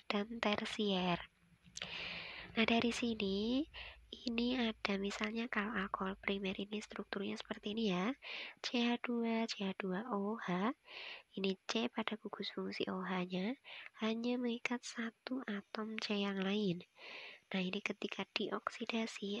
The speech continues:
akan menghasilkan senyawa aldehid, C H tiga C O H.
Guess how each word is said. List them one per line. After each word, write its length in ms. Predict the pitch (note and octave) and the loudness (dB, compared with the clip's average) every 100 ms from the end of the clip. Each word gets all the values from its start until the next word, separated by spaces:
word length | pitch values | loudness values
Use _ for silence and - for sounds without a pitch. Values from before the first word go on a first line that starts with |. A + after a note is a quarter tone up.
| G3+ | -2
akan 320 | - G#3+ G#3 | -2 -2 -2
menghasilkan 480 | F#3+ F#3+ G#3 - G#3 | -2 -4 -6 -6 -4
senyawa 640 | - G3 F#3+ F#3 A#3 F#3 | -6 -4 -4 -2 0 0
aldehid, 560 | G#3 - F3+ F3 F3+ A#3 _ - - - - - - | 2 2 2 2 2 0 _ -20 -20 -16 -14 -14 -8
C 160 | - F#3+ | -4 0
H 160 | F#3 | 0
tiga 480 | - G#3 - A#3 A#3 | 0 -2 2 4 2
C 400 | - - A#3+ C#4 - G#3+ | 0 0 0 -2 -4 0
O 240 | G#3+ B3 _ - | 0 -2 _ -4
H. 320 | F#3 F3+ | 0 2